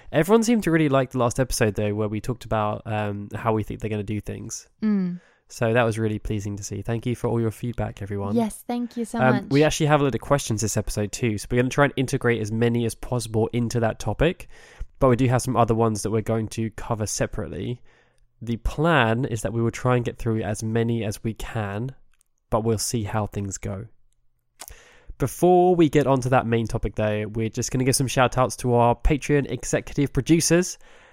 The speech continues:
Speaker 1: and we're gonna kick things off with Nahi Klabawi.
Speaker 2: Chris Morales.
Speaker 1: Then we have Zach Duranto at Zach Duranto fifty-eight.
Speaker 2: Michael Graham.
Speaker 1: Barry Norton at Nortron Zero.
Speaker 2: Thurin Bullen at Massacre twenty-three.
Speaker 1: Tori Patrick.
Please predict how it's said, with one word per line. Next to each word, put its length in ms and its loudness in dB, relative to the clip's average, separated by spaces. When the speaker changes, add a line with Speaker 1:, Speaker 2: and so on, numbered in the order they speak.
Speaker 1:
and 100 0
we're 80 6
gonna 80 2
kick 180 -2
things 220 2
off 220 4
with 440 6
Nahi 480 2
Klabawi. 640 4
Speaker 2:
Chris 300 -4
Morales. 800 0
Speaker 1:
Then 120 -4
we 80 0
have 260 0
Zach 300 -2
Duranto 580 -2
at 200 -8
Zach 180 -6
Duranto 360 -4
fifty-eight. 480 -6
Speaker 2:
Michael 320 0
Graham. 400 -2
Speaker 1:
Barry 220 6
Norton 400 2
at 80 -8
Nortron 360 -2
Zero. 380 -4
Speaker 2:
Thurin 300 -2
Bullen 320 -2
at 80 -8
Massacre 400 -4
twenty-three. 640 -4
Speaker 1:
Tori 240 0
Patrick. 680 0